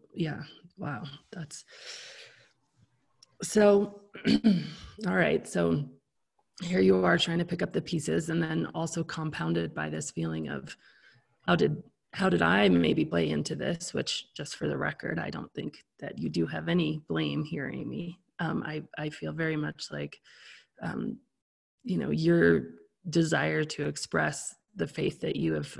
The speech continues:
felt true in your heart and, like, the love you have is, is pure and good. And, um, yeah, so I, I don't, you know, just knowing you as I do, I, I certainly don't see that, um, there, there's any reason to feel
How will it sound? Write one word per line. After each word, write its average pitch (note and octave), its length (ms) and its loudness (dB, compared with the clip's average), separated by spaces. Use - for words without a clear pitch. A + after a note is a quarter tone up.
felt - 320 -6
true - 180 -2
in C#3+ 100 -4
your C#3+ 140 -6
heart D3+ 280 -6
and, D3 100 -6
like, D3 240 -8
the D3 80 -4
love C#3+ 200 -6
you - 140 -4
have - 320 -10
is, - 180 -12
is - 200 -12
pure C#3 380 -6
and C3+ 180 -8
good. C#3 280 -10
And, - 200 -12
um, D3+ 340 -6
yeah, D#3 280 -10
so - 220 -8
I, - 200 -4
I D#3 40 -4
don't, D#3+ 260 -4
you E3+ 140 2
know, D#3 100 -2
just D3+ 240 -8
knowing D#3+ 300 0
you D3 80 -4
as D3 100 -6
I C#3+ 100 -6
do, C#3+ 280 -6
I, A#2+ 200 -10
I D#3+ 80 -12
certainly D3+ 400 -8
don't - 260 -10
see D3+ 200 -8
that, - 160 -8
um, - 420 -6
there, F3+ 280 -4
there's D#3 240 -2
any D#3+ 220 0
reason D#3 320 -4
to D3+ 100 -8
feel D#3 340 -8